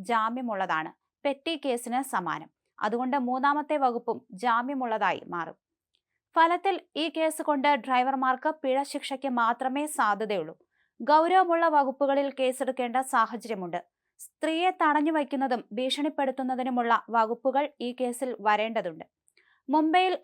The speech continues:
അസിസ്റ്റന്റ് പ്രൊഫസറായ ജാൻവി എന്ന യുവതിയാണ് മൂന്നാർ സന്ദർശന വേളയിൽ ഓൺലൈൻ ടാക്സിയിൽ യാത്ര ചെയ്തപ്പോൾ പ്രദേശവാസികളായ ടാക്സി ഡ്രൈവർമാരിൽ നിന്നും പോലീസിൽ നിന്നും നേരിട്ട ദുരനുഭവം പങ്കുവച്ചത്. ഒക്ടോബർ മുപ്പത്തൊന്നിന്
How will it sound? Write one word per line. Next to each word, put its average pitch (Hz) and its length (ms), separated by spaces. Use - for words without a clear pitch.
അസിസ്റ്റന്റ് 311 520
പ്രൊഫസറായ 294 540
ജാൻവി 262 440
എന്ന 269 140
യുവതിയാണ് 233 520
മൂന്നാർ 277 340
സന്ദർശന 262 580
വേളയിൽ 226 360
ഓൺലൈൻ 302 400
ടാക്സിയിൽ 269 420
യാത്ര 254 260
ചെയ്തപ്പോൾ 226 420
പ്രദേശവാസികളായ 285 1000
ടാക്സി 254 380
ഡ്രൈവർമാരിൽ 226 680
നിന്നും 220 240
പോലീസിൽ 285 460
നിന്നും 247 280
നേരിട്ട 226 320
ദുരനുഭവം 226 600
പങ്കുവച്ചത്. 202 560
ഒക്ടോബർ 349 580
മുപ്പത്തൊന്നിന് 277 640